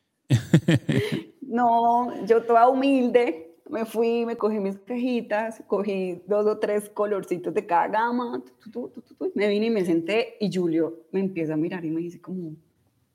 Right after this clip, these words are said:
Speaker 2: "No", y él empezó a traerme y a tirarme los colores ahí. Y me traía y me tiraba los colores.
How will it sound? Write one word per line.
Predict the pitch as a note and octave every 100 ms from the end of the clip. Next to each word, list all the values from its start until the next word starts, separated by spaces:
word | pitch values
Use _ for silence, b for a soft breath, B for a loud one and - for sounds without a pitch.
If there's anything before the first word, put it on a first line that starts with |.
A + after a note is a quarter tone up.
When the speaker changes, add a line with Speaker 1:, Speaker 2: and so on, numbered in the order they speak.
| _ _ _ _ _ _
Speaker 2:
"No", | E3 E3+ G3 G3+ -
y | G3+
él | E3+
empezó | E3 F3+ A3 G3 F3
a |
traerme | D#3 F3 G3+ A#3 B3
y | B3+
a | G#3+ -
tirarme | F#3+ F3 F3+ F3+ F3+
los | F#3+ G#3+
colores | - F#3+ D#3+ D#3
ahí. | F3 E3+ - - B B B B _
Y | G#3
me | G#3
traía | G3 F3 F3 G#3 B3 -
y | A#3
me | G#3
tiraba | G3 F3 D#3+ D#3
los | F#3+
colores. | F#3+ D#3 D3+